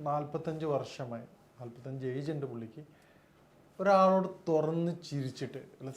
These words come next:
സംസാരിച്ചിട്ട് ഞാൻ അത്രയും ഭയത്തോട് കൂടിയിട്ടാണ് സംസാരിച്ചിരുന്നത്." കാരണം എന്താണെന്ന് പറഞ്ഞാൽ ഈ ഒരു പ്രശ്നം even എൻ്റെ പാർട്ട്ണറുടെ അടുത്ത് പോകുമ്പോൾ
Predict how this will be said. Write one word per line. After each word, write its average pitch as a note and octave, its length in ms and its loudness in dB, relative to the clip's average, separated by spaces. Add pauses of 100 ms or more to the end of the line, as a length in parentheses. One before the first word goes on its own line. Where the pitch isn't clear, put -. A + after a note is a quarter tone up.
സംസാരിച്ചിട്ട് B2+ 760 -6 (140)
ഞാൻ D3+ 180 -10
അത്രയും E3+ 260 -2 (120)
ഭയത്തോട് D3+ 680 2
കൂടിയിട്ടാണ് C3 480 -6 (480)
സംസാരിച്ചിരുന്നത്." B2 840 -6 (100)
കാരണം C#3 260 -6
എന്താണെന്ന് C3 280 -8
പറഞ്ഞാൽ C3 260 -14 (680)
ഈ - 20 0 (140)
ഒരു F#3 140 4
പ്രശ്നം C#3 320 -4 (220)
even F3+ 180 0 (100)
എൻ്റെ E3+ 140 -2 (140)
പാർട്ട്ണറുടെ C#3 460 0
അടുത്ത് C#3+ 240 -10
പോകുമ്പോൾ C3 300 -4